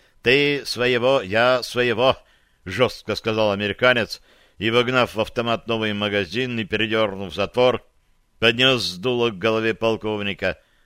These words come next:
Своего полковника. «Пиг», сказал он и выстрелил,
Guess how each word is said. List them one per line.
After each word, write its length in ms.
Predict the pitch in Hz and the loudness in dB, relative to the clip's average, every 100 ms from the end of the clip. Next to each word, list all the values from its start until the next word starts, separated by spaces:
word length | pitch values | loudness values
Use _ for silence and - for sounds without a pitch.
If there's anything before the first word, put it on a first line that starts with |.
| _ _ | _ _
Своего 540 | - 120 160 175 101 69 - | -8 -2 2 2 0 -4 0
полковника. 680 | 120 110 95 69 - 62 - _ _ _ _ _ _ - | 0 0 -4 -6 -14 -18 -18 _ _ _ _ _ _ -6
«Пиг», 520 | 135 185 170 185 - _ _ | -4 -2 -4 -6 -6 _ _
сказал 440 | - 120 107 101 120 | -6 -2 0 0 0
он 160 | 170 | -4
и 180 | - 131 | -6 -6
выстрелил, 680 | 101 104 - 98 95 98 | -6 -8 -6 -6 -4 -8